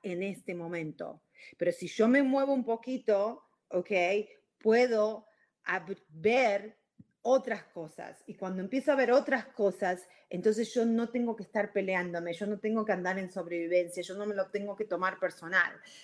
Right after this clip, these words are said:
Porque si la otra persona me empieza a decir, "No, que es un nueve", y yo estoy en caprichosa que soy un seis, entonces ahí viene todo esta, esta, eh, arma, esta, este, mm, army que, que el ego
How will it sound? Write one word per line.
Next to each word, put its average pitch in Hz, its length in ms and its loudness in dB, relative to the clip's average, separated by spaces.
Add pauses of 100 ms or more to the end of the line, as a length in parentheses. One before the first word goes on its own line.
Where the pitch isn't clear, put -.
(100)
Porque 190 240 0
si 214 120 2
la 202 120 8
otra 247 160 6
persona 254 420 2
me 202 80 -2
empieza 214 240 -2
a 220 40 0
decir, 214 120 -4
"No, 185 180 -2
que 196 80 -4
es 214 120 -8
un 269 100 6
nueve", 208 420 4 (220)
y 196 60 -8
yo 202 140 -2
estoy 220 280 4
en 233 100 2
caprichosa 220 520 -2
que 208 100 -8
soy 220 240 0
un 226 100 0
seis, 214 280 -2 (200)
entonces 240 360 0
ahí 262 120 2
viene 247 300 2
todo 285 380 0
esta, - 480 -4
esta, 247 480 -4 (420)
eh, - 580 -4
arma, 190 760 2
esta, 196 360 0
este, 196 720 2
mm, 160 200 -10 (440)
army 208 760 2
que, 185 360 -8
que 190 120 -10
el 180 180 -8
ego 202 640 4